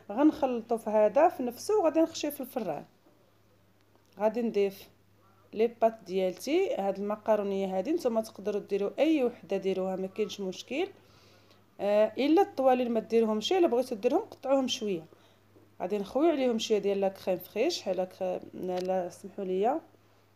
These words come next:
صوص بيشاميل. صوص بيشاميل الكل كيعرف يسيبها،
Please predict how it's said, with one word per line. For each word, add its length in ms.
صوص 320
بيشاميل. 600
صوص 300
بيشاميل 400
الكل 360
كيعرف 420
يسيبها، 760